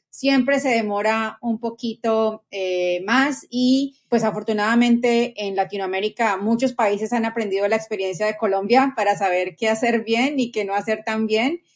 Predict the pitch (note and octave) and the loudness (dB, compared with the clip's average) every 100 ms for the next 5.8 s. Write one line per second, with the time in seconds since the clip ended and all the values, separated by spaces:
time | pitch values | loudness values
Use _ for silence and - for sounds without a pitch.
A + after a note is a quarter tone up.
0 | _ C#4 D#4 D#4 C#4+ C#4 C#4 A#3 A#3 B3 | _ -2 0 2 2 0 2 4 4 2
1 | - B3 B3 - B3 A#3+ A#3+ A3 G#3 - | 2 0 0 -2 -4 -2 -2 -2 -2 0
2 | A#3+ A#3+ G#3 G#3+ A#3 D#4 C#4+ A3 G#3+ A3 | 0 0 -2 -2 -4 -6 -4 -2 -4 -4
3 | A#3+ A#3 A#3 A3+ G#3+ G#3 G#3 A#3 A#3+ A3+ | -2 0 0 0 -4 -6 -6 -4 -4 -2
4 | A3+ G3+ E3 B3+ - _ _ _ G#3+ G#3+ | -2 -4 -8 -10 -12 _ _ _ -4 -2
5 | G3+ A3 G#3 G3 A3+ A3 A#3 A#3 | 0 0 2 2 2 2 2 2